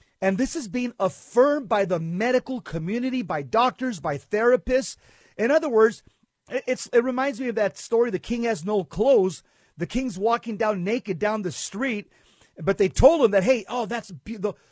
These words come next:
those clothes that we made for you, they are beautiful. They're priceless. Oh, you look so royal and regal."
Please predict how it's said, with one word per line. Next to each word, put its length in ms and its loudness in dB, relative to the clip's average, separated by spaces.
those 240 2
clothes 300 -2
that 140 -2
we 120 -4
made 240 -2
for 140 -10
you, 120 -4
they 160 -4
are 140 2
beautiful. 600 -4
They're 120 -2
priceless. 760 -2
Oh, 160 8
you 160 2
look 140 0
so 180 0
royal 420 6
and 160 0
regal." 440 0